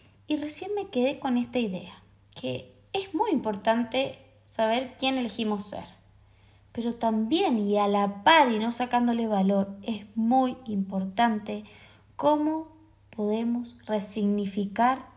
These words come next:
nuestra historia. Somos la historia que nos contamos, todos los momentos que nos impactaron,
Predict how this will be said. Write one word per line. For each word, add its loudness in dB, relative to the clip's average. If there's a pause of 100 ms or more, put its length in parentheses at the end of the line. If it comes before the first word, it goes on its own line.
(140)
nuestra -6
historia. -16 (500)
Somos -2
la 2
historia -4 (300)
que -2
nos 0
contamos, -2 (320)
todos 6
los -2
momentos -2
que -4
nos -4
impactaron, 2